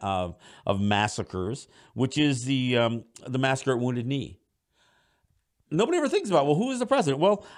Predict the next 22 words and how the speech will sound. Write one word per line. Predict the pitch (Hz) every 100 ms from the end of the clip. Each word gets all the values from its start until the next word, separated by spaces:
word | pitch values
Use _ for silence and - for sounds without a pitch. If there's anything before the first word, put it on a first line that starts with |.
| -
ironically, | 190 196 247 311 269 202
the | 170
president | 220 240 240 226 196 -
at | 175 160
the |
time | 143 151 135 131 175 -
that | 127
the, | 135 131
the | 123
Wounded | 127 143 147 127
Knee | 208
massacre | 180 135 - 117 117
occurred | 113 - 104 110 160 - - -
was | 117 175 160
Benjamin | 127 220 254 226 127
Harrison, | 110 98 95 - - _ _ _ _
the | 147
grandson | 127 147 185 247 277 - 123 110 139 - _ _
to | 208
William | 202 156 165 190 202
Henry | 160 156 170
Harrison, | 156 160 151 120 127 185